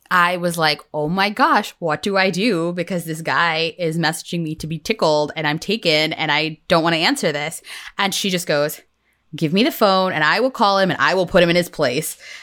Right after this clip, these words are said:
And first off, she's a terrifying auntie. But secondly, she's also a powerhouse when it comes to her books. So she has this book called The Object of My Affection. And she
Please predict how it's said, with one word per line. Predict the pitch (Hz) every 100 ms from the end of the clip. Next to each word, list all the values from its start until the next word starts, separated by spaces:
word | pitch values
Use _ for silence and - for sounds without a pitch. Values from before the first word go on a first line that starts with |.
| -
And | - 233
first | 233 381 -
off, | 156 165
she's | 233
a | 262
terrifying | 214 190 185 139 127
auntie. | 131 143 120 175 -
But | 196
secondly, | 320 311 202 196
she's | 175 214
also | 247 277
a | 160
powerhouse | - - - 247 220 175 151 165
when | 160
it | -
comes | 160 160
to | 151
her | 139
books. | 151 151 95 - - - - -
So | - - 226 220 -
she | - 214
has | 233 320
this | 311
book | - 196
called | - 175 165 160
The | 156
Object | 147 151 180
of | 190
My | 175
Affection. | 165 170 143 156 151 226 - _ _ _ - - -
And | 254 220 196 202 202 -
she | 180 - 233 226 220 208 214